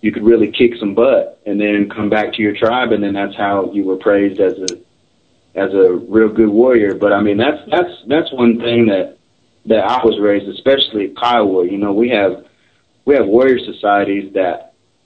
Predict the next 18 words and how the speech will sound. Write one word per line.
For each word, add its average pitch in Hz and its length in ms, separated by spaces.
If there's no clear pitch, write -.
that 98 240
were 101 440
pretty, 117 540
pretty 135 340
keen 120 320
guys. 110 500
I 101 60
mean, 101 260
they, 110 480
that, 120 180
that's 131 180
the 120 80
reason 120 440
why 110 440
Fort 123 240
Ouachita 117 560
was 120 340
built 127 500